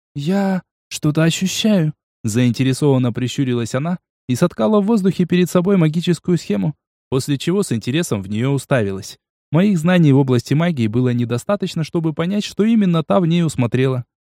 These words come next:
Не говоря ни слова, лисица двинулась куда-то по коридору. «Эй!» крикнул я, не скрывая негодования. Мне хотелось поскорее выбраться из этого злополучного места,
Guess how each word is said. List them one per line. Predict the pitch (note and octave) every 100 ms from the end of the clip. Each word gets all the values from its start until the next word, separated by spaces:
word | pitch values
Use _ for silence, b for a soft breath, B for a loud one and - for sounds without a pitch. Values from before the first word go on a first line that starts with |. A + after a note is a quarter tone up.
| -
Не | G#2+
говоря | A2+ C3 C3+
ни | C3+
слова, | B2 F#3 F3+
лисица | A#2 A2+ F#3+ - G2+
двинулась | A2 E3 C3+ G#2+
куда-то | A2+ B2 B2+
по | A#2+
коридору. | A#2 B2 C3+ C#3+ G2+ G2 _ _ _ -
«Эй!» | C#3 F3 G2+ - _
крикнул | A2 C3 C3+ A#2+
я, | D3+ F3+
не | D#3
скрывая | - A#2 B2 C3
негодования. | B2+ A#2+ A#2 B2 B2+ A2+ F#2+ - _ _ _ -
Мне | G3
хотелось | A3 F#3 G3 F#3
поскорее | - F3 - F#3+ G3+
выбраться | G3+ G3 E3 -
из | D#3+ D#3+
этого | D#3+ D#3+
злополучного | C#3 D3 D#3 E3+ D#3 D3 D3+
места, | E3 C#3+ F#2+